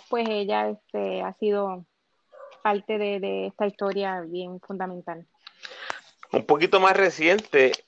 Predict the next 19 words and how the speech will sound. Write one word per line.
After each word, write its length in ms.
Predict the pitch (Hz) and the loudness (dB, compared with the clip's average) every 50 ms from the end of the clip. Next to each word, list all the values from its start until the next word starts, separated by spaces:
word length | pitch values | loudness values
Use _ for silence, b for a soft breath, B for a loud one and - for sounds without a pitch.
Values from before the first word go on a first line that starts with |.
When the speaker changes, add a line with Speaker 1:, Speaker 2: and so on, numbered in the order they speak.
| _ _ - - _ _ _ - | _ _ -16 -16 _ _ _ -8
Speaker 2:
M-, 120 | 131 127 - - - - | -8 -8 -8 -8 -6 0
Mabel, 460 | 120 117 117 117 117 120 110 95 - - - - _ - | 4 6 8 8 8 8 6 2 -2 -8 -16 -6 _ 4
tenemos, 1000 | 131 123 120 120 117 117 120 127 135 147 151 160 160 156 151 - - - - - - | 4 6 6 6 4 4 6 6 6 8 8 6 6 4 2 -4 -12 -12 -8 0 4
eh, 420 | 135 131 131 131 127 123 123 123 | 6 6 8 8 8 8 8 8
la 100 | 123 117 | 6 4
figura 300 | - 131 120 117 120 127 | 4 2 2 6 8 8
de 60 | 135 131 | 8 8
Carla 260 | - 143 139 143 139 | 6 4 6 6 6
Cortijo, 680 | 139 139 131 127 - 147 160 185 180 151 131 127 - _ _ _ - | 6 4 4 2 -2 -2 0 4 6 6 6 6 4 _ _ _ 0
el 180 | - 110 107 | 2 4 4
hecho 240 | 107 104 - - 131 | 4 2 2 2 4
de 180 | 123 123 123 120 | 4 4 4 4
que 340 | - 123 120 117 117 113 110 | 4 4 6 8 8 6 6
haya 160 | 110 107 110 | 6 6 6
llegado 300 | 113 113 117 117 120 120 | 6 6 6 8 8 8
a 40 | 117 | 8
la 80 | 117 | 8
Speaker 1:
Ujú. 80 | 110 113 117 | 8 8 6
Speaker 2:
W 100 | 135 131 | 4 2